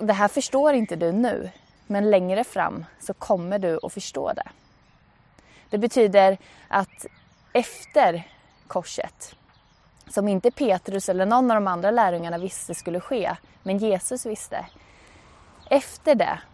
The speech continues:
så kommer du att förstå. Så jag tänker att den här väldigt vardagliga erfarenheten egentligen, det här med att Jesus tvättar fötterna på lärjungarna,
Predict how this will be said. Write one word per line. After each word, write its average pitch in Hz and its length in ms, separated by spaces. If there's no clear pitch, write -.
så - 160
kommer 175 260
du 160 120
att 160 100
förstå. - 420
Så - 120
jag 262 120
tänker 220 500
att 202 160
den 226 200
här 277 480
väldigt 233 540
vardagliga 220 1120
erfarenheten 175 800
egentligen, 175 720
det 185 60
här 165 160
med 165 260
att - 160
Jesus 180 340
tvättar 190 360
fötterna 185 560
på 190 340
lärjungarna, 175 600